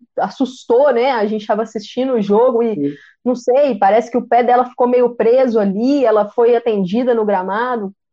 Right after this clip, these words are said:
Speaker 1: graças a Deus não aconteceu nada de grave com ela, mas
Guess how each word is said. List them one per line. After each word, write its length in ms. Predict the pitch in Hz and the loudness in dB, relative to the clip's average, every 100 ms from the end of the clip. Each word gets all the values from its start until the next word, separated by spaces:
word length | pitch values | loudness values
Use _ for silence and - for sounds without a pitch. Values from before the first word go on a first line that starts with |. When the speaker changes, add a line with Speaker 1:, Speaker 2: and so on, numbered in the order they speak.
| - | -4
Speaker 1:
graças 260 | 196 208 214 | -2 -2 -2
a 60 | |
Deus 240 | 196 208 220 | -2 -2 -4
não 80 | |
aconteceu 460 | 208 214 202 202 214 | -8 -8 -6 -6 -4
nada 240 | 208 202 | -2 -2
de 140 | 196 190 | -4 -4
grave 380 | 185 190 202 202 | 0 2 0 -2
com 140 | 202 | -2
ela, 340 | 180 202 440 - - _ _ | 2 2 0 -4 -16 _ _
mas 260 | 202 214 | -4 -4